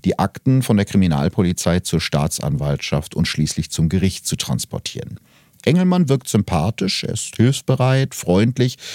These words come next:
und die beiden verstehen sich gut. Auf der Arbeit wechseln Helmut und der mehr als zwanzig Jahre jüngere René immer ein paar Worte, wenn sie sich sehen,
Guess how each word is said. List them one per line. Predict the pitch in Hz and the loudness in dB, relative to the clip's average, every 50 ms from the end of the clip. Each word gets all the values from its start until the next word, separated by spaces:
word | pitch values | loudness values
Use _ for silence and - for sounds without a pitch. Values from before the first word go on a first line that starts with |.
| - - - | -16 -14 -2
und | - 117 | 0 2
die | 131 | 2
beiden | - - 80 92 101 - | 4 2 2 2 0 0
verstehen | - 107 - - 71 71 78 92 | -2 -2 -2 0 -2 0 0 0
sich | - 110 110 - - _ | -2 -2 -6 -6 -10 _
gut. | - - - - - - - - - - - - - - - - - | -16 -14 -10 -8 -8 -8 -8 -10 -16 -18 -16 -16 -16 -16 -16 -12 -10
Auf | - - | -2 2
der | 101 85 - - _ _ | 2 2 2 -2 _ _
Arbeit | - 90 101 117 131 131 165 160 165 165 - - - | 0 2 2 2 2 2 2 2 2 0 -2 -2 0
wechseln | 110 123 123 - - - - 143 151 147 | 0 0 0 -2 -4 -2 2 2 4 4
Helmut | 147 104 101 92 104 123 143 151 156 151 - - | 4 4 4 4 4 2 2 2 0 0 -2 0
und | 101 107 107 - - - | 0 0 0 0 0 2
der | 101 98 95 95 101 101 | 2 4 4 4 2 2
mehr | 101 95 92 90 104 117 - - | 2 2 4 4 2 0 0 0
als | 107 95 90 - - - | 0 0 0 -2 -4 -6
zwanzig | - - 95 98 104 113 - 110 101 - | -2 0 2 2 2 0 0 -4 -2 0
Jahre | 98 90 92 90 | 0 0 2 2
jüngere | 90 76 87 90 85 80 - - | 2 2 2 2 2 2 0 0
René | - 78 78 67 80 87 - | 0 -2 0 2 2 0 2
immer | - 98 110 90 | 2 2 2 2
ein | 82 80 | 2 0
paar | - - 78 71 69 | 0 0 -2 0 0
Worte, | 67 64 78 90 - - - | 0 0 0 0 0 0 0
wenn | 82 80 82 | 0 0 0
sie | 76 | -2
sich | 73 71 76 73 - | -2 -4 -4 -2 0
sehen, | - 87 90 101 113 | 0 2 2 2 0